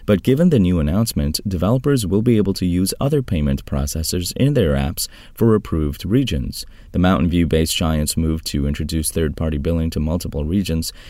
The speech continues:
will put pressure on Apple to take similar steps. The iPhone maker currently offers alternative billing to dating apps in the Netherlands, reader apps in Japan, and all apps in South Korea after being forced by local regulators.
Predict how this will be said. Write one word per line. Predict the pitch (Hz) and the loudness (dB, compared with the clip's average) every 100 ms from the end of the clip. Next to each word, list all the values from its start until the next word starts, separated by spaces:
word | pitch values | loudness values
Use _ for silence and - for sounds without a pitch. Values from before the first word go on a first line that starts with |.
| - | -4
will | 95 110 | 2 2
put | 131 147 | 4 0
pressure | - 160 170 95 | 2 -2 2 2
on | 69 67 | 2 2
Apple | 69 104 - 55 | 0 0 -2 -6
to | - 73 | -4 -4
take | - - | -2 -2
similar | - 123 107 - | 0 2 2 -2
steps. | 67 - 110 - - - - - - | -4 -2 -2 -4 -8 -12 -14 -20 -6
The | 80 | 0
iPhone | 82 82 87 | 0 2 0
maker | 82 82 101 95 | 2 2 0 0
currently | 95 85 67 85 | 0 0 0 0
offers | 80 78 87 | 0 -2 -2
alternative | 78 71 - 98 80 76 - | -2 -2 0 0 0 -2 0
billing | 101 98 92 | 2 4 2
to | 87 | 0
dating | 76 95 92 | 2 4 4
apps | 82 78 - | 2 0 0
in | 85 | -2
the | 73 | 0
Netherlands, | 76 131 101 73 69 - - - - - | 0 2 2 0 -2 -2 -6 -16 -12 0
reader | 90 104 90 | 4 6 4
apps | 82 80 - | 4 2 0
in | 120 | 0
Japan, | 113 113 76 69 - - - | 2 0 -2 -2 -4 -10 0
and | 131 | 0
all | - 139 127 | 2 4 4
apps | 92 67 - - | 4 2 -2 -2
in | 80 | 0
South | 69 71 | -2 -2
Korea | - 71 67 65 110 | -2 -2 0 0 -2
after | 82 73 76 | -4 -4 -2
being | 73 67 | 0 -2
forced | 67 - 104 76 - | -2 0 0 0 -4
by | - 92 | -2 0
local | 90 98 107 73 73 | 2 0 0 -2 0
regulators. | 101 82 76 71 69 - - - | 0 0 0 -2 -4 -8 -10 -14